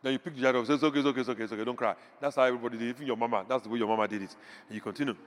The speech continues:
This guy did not do all of that. He bypassed all those things. He started, started leaping. He now remember that, "Oh,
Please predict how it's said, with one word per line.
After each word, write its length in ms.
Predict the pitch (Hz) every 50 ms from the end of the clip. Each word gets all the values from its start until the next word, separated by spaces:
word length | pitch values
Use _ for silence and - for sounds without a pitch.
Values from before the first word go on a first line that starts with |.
| - - - - - - - - _ _ - _ _ _
This 240 | 147 311 359 339 -
guy 180 | - 262 262 240
did 120 | 208 180
not 140 | 220 240 196
do 80 | 208
all 100 | 220 196
of 60 | 165 139
that. 300 | 208 208 160 - - - -
He 100 | 202 208
bypassed 400 | 175 - - - - 294 277 -
all 100 | 247 247
those 120 | 233 220 220
things. 120 | 214 196
He 40 | 180
started, 160 | 277 294 -
started 240 | - 254 254 233 220
leaping. 300 | 220 - - 196 139 - - - - - - - - _ _ _ _ _ _ -
He 80 | 160
now 140 | 175 254 277
remember 300 | 220 170 202 190 190 180
that, 220 | 160 147 - - -
"Oh, 160 | - 185 175